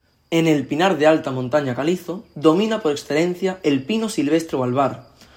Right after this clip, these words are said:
un árbol de hasta treinta metros de altura y de corteza anaranjada en la parte más distal del tronco. Sus formaciones originales quedaron aisladas en Sierra Nevada y Sierra de Baza,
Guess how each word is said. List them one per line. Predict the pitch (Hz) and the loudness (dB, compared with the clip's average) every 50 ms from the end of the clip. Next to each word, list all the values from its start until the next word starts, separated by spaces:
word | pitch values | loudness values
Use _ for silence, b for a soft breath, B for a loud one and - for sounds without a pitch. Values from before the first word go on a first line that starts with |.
| b b _ | b b _
un | 190 196 214 | 4 4 6
árbol | 208 202 170 156 135 | 6 4 4 2 2
de | 139 | 2
hasta | 135 127 - 139 131 - | -2 -2 -4 -6 -2 0
treinta | 185 202 208 202 175 143 139 | 0 0 2 0 0 0 0
metros | 156 160 151 143 127 | 0 0 -2 -2 -4
de | 131 | -4
altura | 131 127 - - 196 196 202 208 196 - _ _ | -6 -4 -2 0 0 0 0 -2 -6 -12 _ _
y | 170 170 | 6 6
de | 160 160 160 | 6 6 4
corteza | 147 139 139 185 196 196 208 | 2 -2 0 -2 -2 -2 -2
anaranjada | 170 147 139 139 135 135 - 180 180 | -2 -2 -2 -4 -4 -6 -4 -2 -2
en | 160 | 0
la | 139 135 135 | 0 0 0
parte | 175 180 175 - | -2 -4 -2 -4
más | 175 175 180 180 - | -4 -4 -4 -4 -6
distal | 151 151 - 147 139 127 | -10 -4 -2 -2 0 0
del | 123 123 117 | -2 -4 -4
tronco. | 120 160 160 156 131 120 - - - _ _ _ _ _ _ _ _ _ _ _ _ _ _ _ | 0 2 2 2 0 -4 -10 -16 -20 _ _ _ _ _ _ _ _ _ _ _ _ _ _ _
Sus | _ - - 170 160 | _ 0 0 0 0
formaciones | - 156 139 135 127 123 - - 180 160 143 - - | 0 -2 -2 -2 -2 -2 0 0 0 0 0 -2 -4
originales | 123 123 - 147 151 175 175 151 139 160 180 - - b b b b b b | -8 -6 -4 -2 0 2 2 2 2 -2 -4 -8 -14 b b b b b b
quedaron | - 170 165 180 196 226 233 214 | 4 6 8 8 8 6 4 2
aisladas | 175 160 160 - 175 180 190 196 202 196 165 | 0 -2 2 2 2 4 4 4 2 0 -2
en | 147 135 | -4 -4
Sierra | - - 131 127 | -4 -4 -4 -2
Nevada | 127 127 151 180 185 190 | -2 2 2 2 2 0
y | 185 | -2
Sierra | - - 147 135 131 123 | -2 -4 -4 -2 -2 -2
de | 117 127 | -4 0
Baza, | 135 143 143 143 - 98 - | 0 0 0 0 -6 -14 -16